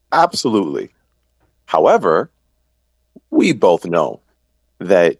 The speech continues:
y-, listen, you walk, if you, if you're in a casino and you've lost, you know, seventy million dollars in roulette, and then you win back, like, five, you're not leaving.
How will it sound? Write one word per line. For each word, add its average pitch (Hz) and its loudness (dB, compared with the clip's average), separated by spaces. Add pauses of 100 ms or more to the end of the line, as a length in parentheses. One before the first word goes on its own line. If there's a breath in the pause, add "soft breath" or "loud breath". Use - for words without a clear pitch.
(120)
y-, 80 -14
listen, - -6 (300)
you 131 -2
walk, 151 2
if 110 -4
you, 185 -6
if 143 -2
you're 202 0
in 196 0
a 165 -4
casino 110 -6 (1160)
and 85 -2
you've 113 0
lost, 101 0 (1080)
you 101 0
know, 67 -10 (380)
seventy 117 -2
million 92 -2
dollars 82 0
in 67 -12
roulette, 78 -2 (1160)
and 135 2
then 175 0
you 120 0
win 107 0
back, 92 0
like, 69 -6
five, 76 -2 (400)
you're - -4
not 170 2
leaving. 101 -6